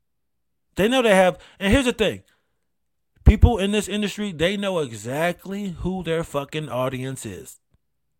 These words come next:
That's why they talk about the things that they talk about, and that's why they talk about them the, the way that they do. And people try to act like they don't, they don't know. Yes, yes, you do. You know who, you know who your, who your audience is.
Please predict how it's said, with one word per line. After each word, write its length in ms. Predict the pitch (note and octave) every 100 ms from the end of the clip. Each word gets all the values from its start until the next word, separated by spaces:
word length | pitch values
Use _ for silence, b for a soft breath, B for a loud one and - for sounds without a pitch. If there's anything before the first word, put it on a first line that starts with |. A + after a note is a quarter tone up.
| _ _ _ _ _ _ _
That's 240 | C3+ C#3+ D3
why 140 | D#3
they 140 | D#3 E3
talk 300 | E3 D#3 D#3+
about 420 | D3 D3 C#3 C#3+
the 60 |
things 260 | - D#3 D3+
that 100 | C#3+
they 140 | D3+
talk 260 | - E3 E3
about, 320 | D#3+ E3+ D#3+ B B B
and 180 | C3+ C#3
that's 220 | C#3+ D#3
why 160 | D#3 C#3+
they 140 | C#3+
talk 300 | - D3+ D3+
about 280 | B2 C3 C3
them 120 | B2+
the, 100 | B2+
the 140 | B2 A2+
way 220 | C3 C#3
that 160 | C3
they 160 | A#2+ C3
do. 260 | A2+ G2+ F2 b b b b b
And 80 | -
people 240 | D#3+ D#3+
try 140 | - D#3+
to 80 | D3+
act 180 | D3+
like 140 | D#3 C#3+
they 80 | D#3+
don't, 220 | D3+ - _
they 200 | B2+ C3+
don't 220 | D#3+ E3
know. 220 | E3+ F3 B2+
Yes, 340 | B2 D3 -
yes, 340 | B2+ D#3 D#3 G3
you 80 |
do. 300 | F3 D#3+ G#2+ b b b
You 140 | C3
know 240 | D#3+ E3 E3+
who, 80 | E3
you 160 | F3
know 240 | F3+ F3+ E3+
who 120 | E3+
your, 180 | E3 -
who 260 | - E3+
your 180 | E3+ C#3+
audience 420 | D3 D#3 D3+ C3+
is. 160 | A#2+